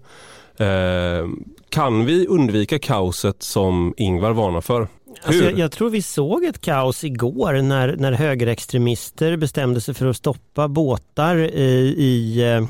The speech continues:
Speaker 2: i Egeiska havet. Eh, och det var väl Lesbos igår. Eh, gissningsvis så kommer vi att se liknande scener på andra ställen, att det, den högerextrema rörelsen mobiliserar ju mot detta på plats där nere.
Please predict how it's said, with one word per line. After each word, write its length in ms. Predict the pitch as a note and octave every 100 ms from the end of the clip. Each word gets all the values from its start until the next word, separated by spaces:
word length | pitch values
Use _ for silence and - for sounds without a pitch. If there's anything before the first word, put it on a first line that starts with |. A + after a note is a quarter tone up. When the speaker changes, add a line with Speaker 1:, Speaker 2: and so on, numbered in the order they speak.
| B2+ A#3 -
Speaker 2:
i 420 | - - C#3 A#2+
Egeiska 480 | B2 B2 A#2+ A2 C3+
havet. 720 | A2+ B2+ A2 A#2 G3 - - - - - - - -
Eh, 580 | C3+ B2+ A#2+ A#2+ B2
och 200 | B2+ -
det 60 | A#2+
var 100 | A#2+
väl 100 | A#2+
Lesbos 440 | A#2+ - - C3
igår. 340 | D3 C3+ C#3 F#3+
Eh, 300 | F3+ E3+ D#3
gissningsvis 560 | C#3+ C#3+ C#3+ - C#3 -
så 100 | C#3
kommer 180 | C3
vi 60 | B2
att 60 | -
se 120 | B2
liknande 440 | B2+ - A2+ A#2
scener 400 | - F#3+ D3 D3
på 120 | -
andra 200 | D#3 C3
ställen, 400 | A#2+ D3 C#3 C3
att 120 | B2+ -
det, 100 | D3
den 240 | C3+ B2
högerextrema 560 | C#3 A#2+ A#2 - B2 C3
rörelsen 340 | C3+ A2+ B2+
mobiliserar 720 | A#2+ A#2+ A#2+ - C3+ G2 A#2+
ju 80 | G3
mot 220 | G#3 C#3
detta 260 | D#3 - G#2+
på 120 | A#2
plats 340 | F3 G#3+ -
där 100 | C3+
nere. 260 | B2 -